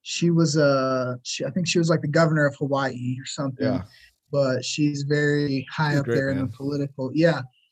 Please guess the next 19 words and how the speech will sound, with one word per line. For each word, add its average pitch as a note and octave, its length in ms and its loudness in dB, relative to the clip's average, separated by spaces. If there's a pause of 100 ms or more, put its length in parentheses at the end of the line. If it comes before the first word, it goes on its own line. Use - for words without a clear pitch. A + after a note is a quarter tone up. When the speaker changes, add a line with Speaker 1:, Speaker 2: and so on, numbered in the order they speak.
(160)
Speaker 1:
And F3 160 -2
she's F#3+ 140 2
attractive. C#3+ 600 0
I D3 100 0
think F3 240 2 (100)
if, D3+ 180 0 (360)
if D#3 120 0
she D4+ 200 8
runs C#4 240 6
for G#3 100 4
president, B3 560 4 (240)
that'll G#3 180 6
be G#3+ 60 8
Speaker 2:
I'd, A3 60 6
Speaker 1:
the F3+ 80 2
first F#3+ 220 -2
time F#3+ 200 0
I D#3+ 160 -2
vote D#3 280 4